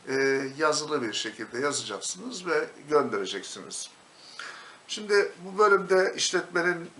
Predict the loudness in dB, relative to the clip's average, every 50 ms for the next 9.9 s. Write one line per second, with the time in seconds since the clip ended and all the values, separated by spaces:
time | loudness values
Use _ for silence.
0 | -16 -14 -10 -6 -2 0 2 2 2 2 0 0 -2 -2 -4 -8 -8 -6 -4 -2
1 | 0 0 0 0 0 0 0 0 -2 0 0 0 0 0 -2 -4 -4 -4 -6 -4
2 | -2 -2 -2 0 0 0 0 0 -2 -6 -8 -6 -2 0 0 0 0 0 -2 -2
3 | -2 -2 -2 -2 0 0 -2 -2 -2 -2 -4 -4 -6 -10 -14 -18 -20 -20 -20 -18
4 | -18 -18 -18 -20 -16 -6 -2 0 2 2 4 4 2 2 0 -2 -8 -12 -10 -6
5 | -4 -2 -2 -2 -2 -4 -6 -6 -6 -8 -8 -8 -6 -8 -8 -8 -8 -12 -12 -10
6 | -2 2 4 4 4 4 2 0 0 -2 -2 0 2 2 2 0 -2 -6 -10 -12
7 | -12 -8 -4 -2 0 2 4 4 4 4 2 -2 -4 -6 -8 -8 -6 -8 -10 -12
8 | -14 -18 -20 -20 -20 -20 -20 -20 -20 -20 -20 -20 -18 -14 -12 -10 -10 -8 -4 -2
9 | 0 0 0 0 -2 -8 -8 -6 -6 -6 -6 -6 -8 -8 -10 -12 -12 -14